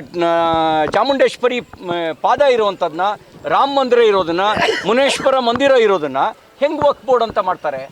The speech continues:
ಹೆಂಗ್ ಬಂತು ಅವರಿಗೆ? ಮೂಲ ಎಲ್ಲಿಂದ ಬಂತು? ಅಂದ್ರೆ ಮುನೇಶ್ವರನ್ನು ಮುಲ್ಲಾ, ಮುಲ್ಲಾ ನಗರ ಮಾಡಕ್ ಹೊರಟ್ಬಿಟ್ಟಿದ್ದಾರೆ ಇವರು. ಮುನೇಶ್ವರ ನಗರನ ಮುಲ್ಲಾ ನಗರ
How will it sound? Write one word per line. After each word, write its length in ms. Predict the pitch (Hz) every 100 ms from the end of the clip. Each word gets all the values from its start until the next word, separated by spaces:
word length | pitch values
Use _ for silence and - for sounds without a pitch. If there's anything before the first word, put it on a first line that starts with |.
| - - - - -
ಹೆಂಗ್ 220 | 294 302
ಬಂತು 240 | 294 -
ಅವರಿಗೆ? 360 | 196 147 139 123 - - - - 208
ಮೂಲ 200 | 277 311
ಎಲ್ಲಿಂದ 400 | 285 277 294 294
ಬಂತು? 400 | 226 185 147 135 - _ -
ಅಂದ್ರೆ 140 | 247
ಮುನೇಶ್ವರನ್ನು 760 | 269 226 285 302 - 294 294 302
ಮುಲ್ಲಾ, 520 | 311 320 320 302 277
ಮುಲ್ಲಾ 280 | 269 269 311
ನಗರ 220 | 302 285 294
ಮಾಡಕ್ 220 | 285 277
ಹೊರಟ್ಬಿಟ್ಟಿದ್ದಾರೆ 520 | - 226 175 196 160
ಇವರು. 400 | 117 98 - 104 - - - -
ಮುನೇಶ್ವರ 500 | 226 269 - 277 254
ನಗರನ 380 | 240 233 196 127 156 - _ _ 170
ಮುಲ್ಲಾ 220 | 269 311
ನಗರ 220 | 302 269